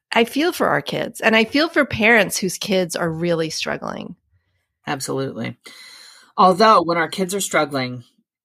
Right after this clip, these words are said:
Speaker 2: we find each other. And then we can say,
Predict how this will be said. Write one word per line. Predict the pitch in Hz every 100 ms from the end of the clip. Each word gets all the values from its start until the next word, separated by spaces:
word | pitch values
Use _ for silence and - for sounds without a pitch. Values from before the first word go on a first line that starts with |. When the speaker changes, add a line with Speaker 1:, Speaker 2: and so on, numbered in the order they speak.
| -
Speaker 2:
we | 156 139
find | - 139 131
each | 120 -
other. | 113 - 98 - _ _ - - - -
And | 147 139
then | 143 139
we | 135
can | 139 131
say, | - 123 123 117 123